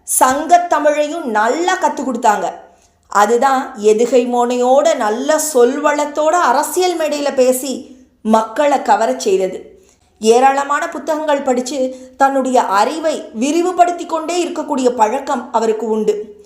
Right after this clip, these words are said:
புத்தகங்கள் படிக்கணும் அப்படின்றதுக்காகவே விமான பயணங்களை தவிர்த்து ரயில் பயணங்கள் மேற்கொள்வாராம். இவ்வளவு ஏன், அறுவை சிகிச்சைக்கு போறதுக்கு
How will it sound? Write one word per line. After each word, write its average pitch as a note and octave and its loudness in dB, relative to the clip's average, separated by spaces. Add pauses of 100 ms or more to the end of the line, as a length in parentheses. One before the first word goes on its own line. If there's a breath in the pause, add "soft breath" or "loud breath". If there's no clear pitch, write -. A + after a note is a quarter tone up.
(320 soft breath)
புத்தகங்கள் E4 0
படிக்கணும் B3+ -2
அப்படின்றதுக்காகவே A#3+ -2
விமான C#4+ 0
பயணங்களை C#4 0
தவிர்த்து B3 -2
ரயில் B3+ 0
பயணங்கள் C4+ 0
மேற்கொள்வாராம். A#3+ 0 (520 soft breath)
இவ்வளவு A#3+ 2
ஏன், B3+ -6 (100)
அறுவை D#4 2
சிகிச்சைக்கு E4+ -4
போறதுக்கு C#4+ -2